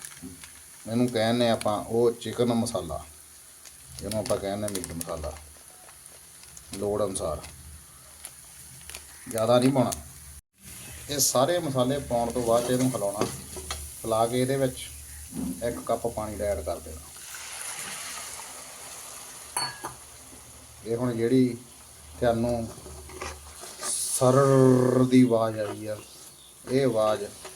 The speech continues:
ਇਹ ਤਕਰੀਬਨ ਦੋ ਤੋਂ ਤਿੰਨ ਮਿੰਟ ਤੁਸੀਂ ਸੁਣਨੀ ਆ। ਹੁਣ ਮਸਾਲੇ ਐਨ ਆਪਣੀ ਜਿਹੜੀ ਆ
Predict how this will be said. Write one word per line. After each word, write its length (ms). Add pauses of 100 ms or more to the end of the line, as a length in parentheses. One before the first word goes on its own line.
(340)
ਇਹ 260 (380)
ਤਕਰੀਬਨ 520
ਦੋ 200
ਤੋਂ 120
ਤਿੰਨ 200
ਮਿੰਟ 200
ਤੁਸੀਂ 200
ਸੁਣਨੀ 420
ਆ। 100 (3500)
ਹੁਣ 140
ਮਸਾਲੇ 460
ਐਨ 260
ਆਪਣੀ 400
ਜਿਹੜੀ 300
ਆ 240